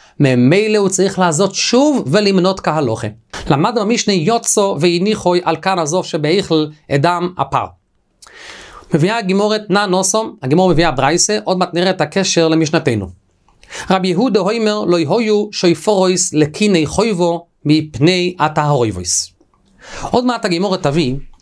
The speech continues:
משנה מסכת שקולים. מסכת שקולים שנינו שהיו במקדוש שלוש עשרה שופרויס, שלוש עשרה קופות בצורת שופר.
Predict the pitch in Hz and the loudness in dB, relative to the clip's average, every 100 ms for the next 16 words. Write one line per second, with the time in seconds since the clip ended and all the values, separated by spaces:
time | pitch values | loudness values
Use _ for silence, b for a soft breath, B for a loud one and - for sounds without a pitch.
0 | - 175 247 - 180 170 170 226 208 - | 0 2 2 2 2 2 0 0 -2 -2
1 | 190 175 170 - B B B - 147 240 | 0 0 -4 -8 B B B -2 0 0
2 | 226 196 220 208 190 151 208 214 196 190 | -2 -2 -2 -2 -4 -2 -2 0 -2 -6
3 | B B - 147 160 233 190 160 208 196 | B B -4 -2 0 0 0 0 0 0
4 | 196 190 - - - 185 254 - 226 - | 0 0 -6 -4 0 2 2 0 0 0
5 | 190 208 208 - 190 190 185 156 - - | 0 -2 -2 0 0 0 -2 -2 -6 -8
6 | - 208 214 220 196 190 151 196 208 170 | -4 -2 0 0 0 -2 0 2 2 0
7 | 151 165 175 175 151 123 | 2 0 0 -2 -2 -2